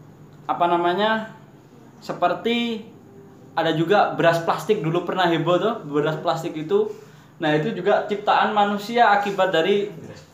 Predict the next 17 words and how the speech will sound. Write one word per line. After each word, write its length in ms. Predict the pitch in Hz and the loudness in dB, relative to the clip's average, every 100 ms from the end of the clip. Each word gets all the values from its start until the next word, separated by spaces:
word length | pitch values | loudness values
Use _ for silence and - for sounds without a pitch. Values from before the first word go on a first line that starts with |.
| - | -10
keraku-, 560 | 190 185 180 214 214 208 - - | 0 2 2 2 2 2 -4 -2
kerakusan 680 | 214 196 190 226 240 226 | 2 2 2 0 2 2
dari 280 | 185 180 180 | 4 4 4
manusia 480 | 180 180 180 180 185 | 4 2 0 -2 -2
ini. 200 | 180 180 - - - - - | 0 -2 -6 -14 -20 -20 -4
Dan 440 | 160 165 185 - - | 0 2 0 -6 -8
sangat 280 | 226 247 | -4 0
menarik 280 | 269 269 269 | 2 2 2
memang 320 | 233 233 240 | 2 2 2
bukunya 760 | 214 180 175 202 208 202 202 196 | 2 -2 -2 0 2 4 6 4
Masa 320 | 196 190 208 | 4 2 0
Fau-, 520 | 208 196 190 185 185 - - - 139 | 0 2 2 0 -6 -10 -20 -20 -6
Foucault 520 | - 180 180 208 208 | 0 2 2 2 2
ini, 320 | 208 233 330 - - - | 2 0 -4 -8 -18 -18
ketika 380 | - - - 190 | -10 -4 0 2
bisa 320 | 175 175 190 | 2 2 0
diimplementasikan 1900 | 180 185 185 180 160 - - 196 196 196 196 185 185 180 180 - 233 233 233 | 0 0 0 0 -4 -14 -6 -4 0 0 0 0 0 0 -2 -2 0 0 -2